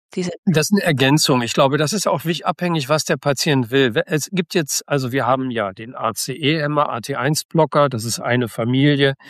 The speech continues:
Speaker 2: äh, entweder das eine oder das andere, je nach Verträglichkeit. Wir haben, ähm, Calcium-Antagonisten, äh,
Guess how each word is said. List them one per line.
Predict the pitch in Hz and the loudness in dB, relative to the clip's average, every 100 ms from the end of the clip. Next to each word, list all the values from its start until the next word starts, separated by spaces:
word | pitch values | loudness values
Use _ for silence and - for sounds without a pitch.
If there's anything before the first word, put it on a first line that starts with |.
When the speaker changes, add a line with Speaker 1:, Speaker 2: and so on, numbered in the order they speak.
| - - - - | -20 -20 -12 -4
Speaker 2:
äh, | 139 | -2
entweder | - 120 127 117 | 0 0 0 0
das | 120 107 - | 0 -2 0
eine | 120 120 | 0 0
oder | 117 113 | -2 -6
das | 107 101 | -6 -6
andere, | - 165 151 127 | -2 0 0 0
je | 113 | -2
nach | 117 107 | -4 -4
Verträglichkeit. | 123 - 151 156 147 - - 127 117 - - - - - | -8 -2 0 0 -2 -4 0 0 0 -6 -20 -20 -18 -2
Wir | 135 120 107 | 2 2 2
haben, | 117 110 117 117 - | 2 2 -2 -6 -4
ähm, | 143 113 110 104 120 - | -2 -2 -2 -6 -10 -14
Calcium-Antagonisten, | - 147 156 170 - 135 135 127 120 120 113 - 120 113 - - - - _ _ | -2 0 0 -4 -2 0 2 2 0 -2 -4 -6 -6 -6 -10 -20 -20 -20 _ _
äh, | 139 117 | -4 -4